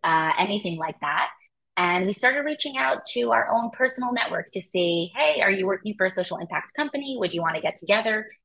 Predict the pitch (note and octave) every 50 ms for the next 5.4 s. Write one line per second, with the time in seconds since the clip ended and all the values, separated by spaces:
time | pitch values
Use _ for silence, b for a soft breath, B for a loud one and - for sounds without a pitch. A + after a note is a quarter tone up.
0 | _ _ _ - G3+ F#3+ - G3+ A3 A3+ B3+ A#3 - - - F#3 F3+ F#3 F#3+ G3
1 | F#3 E3+ E3 D#3+ D#3+ D#3+ - - _ _ _ _ _ _ _ - F3+ - - -
2 | _ _ - D#3+ D#3 - - - - A#3 B3 A#3+ - - A3+ - - G#3 A3 C4
3 | - - G3+ G#3+ G3+ G#3+ A3 G#3 G3+ E3+ F#3+ A3+ - - - G3 F#3+ F#3 F#3+ F#3
4 | F#3 F#3 - - - F#3+ F3 F3+ E3+ G3 G3 G3 G3+ G#3 G#3 G3+ G3 G#3 G3+ -
5 | F#3 F3 - - - E3+ E3 -